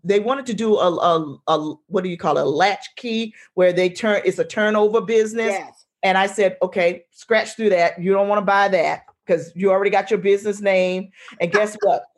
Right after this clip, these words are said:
Speaker 1: You know, and, and they were trying to encourage me to purchase their business name. And I said, "Nope, because guess what?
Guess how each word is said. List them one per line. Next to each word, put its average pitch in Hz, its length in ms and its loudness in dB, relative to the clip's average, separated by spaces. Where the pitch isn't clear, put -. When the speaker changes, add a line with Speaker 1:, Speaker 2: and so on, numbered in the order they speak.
Speaker 1:
You 214 160 2
know, 185 340 4
and, 196 220 -2
and 196 200 0
they 240 120 2
were 262 120 -2
trying 240 340 0
to 202 220 0
encourage 233 640 0
me 214 220 0
to 208 100 -2
purchase 214 500 -2
their 175 400 2
business 180 440 0
name. 170 340 -2
And 196 80 -2
I 226 60 0
said, 247 160 -2
"Nope, 254 260 2
because 208 240 -2
guess 233 240 -2
what? 214 280 0